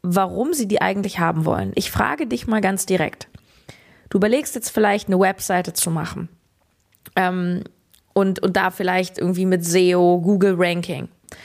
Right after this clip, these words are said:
Du überlegst, ähm, deinen Social Media Kanal mehr zu pushen. Du möchtest mehr Reichweite haben. Okay, warum möchtest du das? Was ist dein Ziel?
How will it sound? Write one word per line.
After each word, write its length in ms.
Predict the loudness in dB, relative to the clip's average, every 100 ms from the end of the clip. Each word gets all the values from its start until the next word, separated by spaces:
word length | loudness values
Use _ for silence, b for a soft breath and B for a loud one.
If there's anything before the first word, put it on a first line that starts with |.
| B B
Du 80 | 0
überlegst, 560 | 2 4 2 0 -4 -2
ähm, 240 | 0 0
deinen 560 | 0 0 0 0 -2 -2
Social 320 | 0 0 4
Media 240 | 4 4 2
Kanal 480 | -2 0 2 2
mehr 160 | 2 0
zu 140 | -2
pushen. 480 | -4 -2 -2 -2 -8 -14 -20 _
Du 100 | -4
möchtest 240 | -2 0 2
mehr 160 | 2
Reichweite 540 | 2 -2 -4 -10 -10 -12
haben. 200 | -12 -14 -20 _ _ _ _ _ _ _
Okay, 200 | -4 -2 0
warum 640 | 0 0 0 -2 0 2 2
möchtest 440 | 2 -2 -8 -6
du 60 | -4
das? 400 | -4 -4 -4 0
Was 340 | 0 -2 -6 -4 0
ist 480 | 2 0 -6 -4
dein 500 | -2 0 0 -2 -2 -8 _ -6
Ziel? 400 | 0 4 2